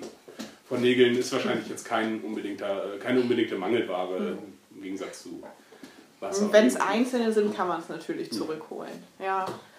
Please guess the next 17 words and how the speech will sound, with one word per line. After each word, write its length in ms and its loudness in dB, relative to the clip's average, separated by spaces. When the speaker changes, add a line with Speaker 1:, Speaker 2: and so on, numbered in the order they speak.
Speaker 2:
Ja, 140 6
aber 100 4
es 80 0
ist 180 -10
trotzdem 340 2
eine 180 6
Speaker 1:
<clears throat> 20 8
Ist 140 4
Speaker 2:
sehr 80 12
Speaker 1:
jetzt 160 12
nicht, 0 -
ja. 60 8
Speaker 2:
Nahkampfwaffe. 1160 8
Also 300 6
ist 200 2
halt 220 8
irgendwie 560 4